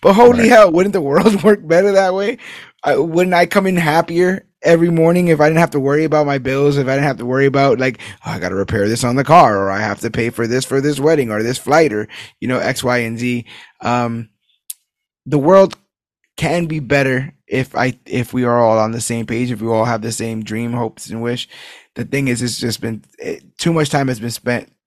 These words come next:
Speaker 1: separating that. I, I, I don't know. I don't, I mean, obviously, not until G Day can we get here. But I do love the message. I do like the sentiment, you know. Maybe not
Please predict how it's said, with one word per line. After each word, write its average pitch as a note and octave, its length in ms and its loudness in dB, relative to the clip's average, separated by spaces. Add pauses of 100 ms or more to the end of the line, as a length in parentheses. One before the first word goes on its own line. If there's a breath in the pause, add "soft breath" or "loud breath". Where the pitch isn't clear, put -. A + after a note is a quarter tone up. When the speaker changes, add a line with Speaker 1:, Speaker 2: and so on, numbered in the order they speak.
(160)
Speaker 1:
separating A2 480 -4
that. G#2 260 -10 (600)
I, F#2+ 60 -4
I, A#2+ 400 -2
I - 40 2
don't C#3 140 -2
know. C3+ 220 -2
I A#2 200 -4
don't, C3+ 220 -4
I B2+ 60 -6
mean, C3 240 -8 (240 loud breath)
obviously, C3 680 0 (180 loud breath)
not D3+ 220 4
until C#3+ 280 2
G D3 240 0
Day B2+ 200 -2
can C3 160 -4
we B2+ 80 -2
get B2 200 -2
here. B2 400 -2 (420 loud breath)
But C3+ 140 2
I C3 100 2
do C#3 160 2
love B2 200 0
the A#2+ 80 -2
message. G#2+ 320 -4
I A#2 40 -6
do C3+ 140 -2
like B2+ 160 0
the A2+ 100 -8
sentiment, G#2+ 580 -6
you G#2+ 120 -10
know. A2 320 -6
Maybe D#3+ 380 2
not D#3 320 2